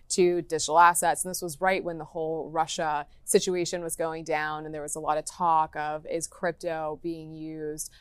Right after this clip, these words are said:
by Russians to evade our sanctions? And of course, the data and what law enforcement is telling, has told us is no,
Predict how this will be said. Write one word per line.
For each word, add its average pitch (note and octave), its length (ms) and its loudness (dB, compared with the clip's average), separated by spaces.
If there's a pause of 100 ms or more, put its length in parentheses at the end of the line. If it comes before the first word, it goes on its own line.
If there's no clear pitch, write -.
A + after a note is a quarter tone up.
(180)
by D3+ 480 4
Russians E3 680 -4
to E3+ 160 -4
evade D3 340 -4
our D3 140 -2
sanctions? - 960 -4 (260)
And E3+ 160 2
of E3 140 -2
course, E3+ 440 4
the E3 120 -4
data E3 640 2 (100)
and D#3+ 120 -10
what D3 200 -4
law G3 240 4
enforcement E3 480 -4
is C#3+ 120 -6
telling, D3+ 300 -10
has D#3 220 -6
told D3+ 280 -4
us D3 320 -6
is D3+ 260 -6
no, F3+ 560 -2